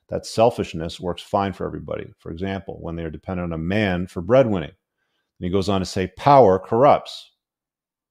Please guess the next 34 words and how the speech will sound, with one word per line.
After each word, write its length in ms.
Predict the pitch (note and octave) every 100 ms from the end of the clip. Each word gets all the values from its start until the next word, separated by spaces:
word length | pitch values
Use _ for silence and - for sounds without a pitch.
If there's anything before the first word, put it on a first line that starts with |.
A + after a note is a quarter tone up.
| _ _ _ _ _ _ _ _
And 80 | F2+
in 220 | A2 D#3
this 260 | C3+ C3 -
is 100 | F#2+
no 160 | A2+
different 380 | G#2 A2 - F#2
for 120 | -
women 260 | F#2 F#2 F#2
than 100 | F#2
anything 340 | F#2+ F#2 F#2+
else. 320 | F#2 E2 D2 -
Everybody 380 | G2 A#2+ B2 B2
needs 340 | A2 A2 G#2+
something 300 | - G2 G#2+
to 60 | F#2
keep 220 | - G#2
them 120 | -
in 80 | F#2
line. 280 | F#2+ G#2 E2+
Everybody 400 | F#2 C3 A#2+ A2+
without 280 | G#2 G2+ G2
some 200 | - A2
controls 440 | G#2+ G#2 A2 A2+ F#2+
on 140 | F2
them 180 | E2+ F#2 _ _
turns 300 | - A2 G#2
into 200 | G2+ G#2+
a 40 | A2+
jerk. 440 | G2 C#3 A2+ - _ _ _ _
Dude, 320 | E3+ D3+ D#2+ _ _ _ -
he's 100 | C3+
totally 320 | G3 G3+ F#3
right. 360 | F3 G3+ - - _ _ _ -
Women, 280 | F3+ A3